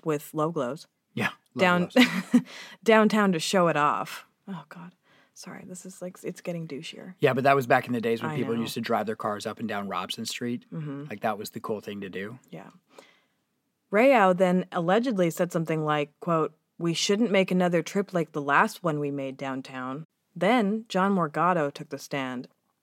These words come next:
Speaker 1: and we are going to again quote from the Daily Extra article written by Robin Perel. Quote, "He said Cran confessed to him, too.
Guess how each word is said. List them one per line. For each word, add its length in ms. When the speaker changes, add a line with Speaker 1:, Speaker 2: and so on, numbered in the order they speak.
Speaker 1:
and 320
we 120
are 120
going 320
to 140
again 460
quote 200
from 140
the 80
Daily 340
Extra 300
article 440
written 260
by 140
Robin 400
Perel. 500
Quote, 380
"He 180
said 300
Cran 260
confessed 440
to 60
him, 300
too. 440